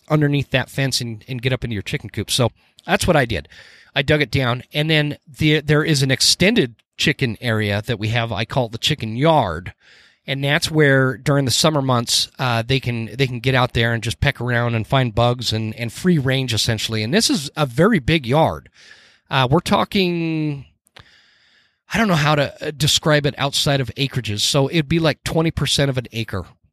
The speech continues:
Uh, so it's, it's a very big area for our chickens to free range, and they do that all summer.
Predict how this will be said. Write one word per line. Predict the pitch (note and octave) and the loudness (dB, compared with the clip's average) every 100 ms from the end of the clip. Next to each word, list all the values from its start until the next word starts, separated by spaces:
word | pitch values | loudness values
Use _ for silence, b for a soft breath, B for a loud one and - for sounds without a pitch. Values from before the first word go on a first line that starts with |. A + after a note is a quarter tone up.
| _ _ - | _ _ -8
Uh, | B2 | -4
so | A2+ D3+ | 0 0
it's, | D3 E3 - | 0 -4 -4
it's | E3+ D#3 | -4 -2
a | |
very | C3 E3+ F3 | 2 2 2
big | - D3 D3 C3+ | 2 0 0 0
area | C3+ C3 | 2 2
for | B2 C3 | 2 0
our | A#2 | -2
chickens | - D3 A#2+ - | 0 -2 -2 -4
to | |
free | - C3 A#2+ | -4 -4 -2
range, | G#2+ G#2+ A2 | -2 -2 -2
and | A2 | -4
they | A2 | -2
do | B2+ | -2
that | B2 A#2 | 0 0
all | A2 | 0
summer. | A2 A2+ G2+ - | 0 -2 -4 -12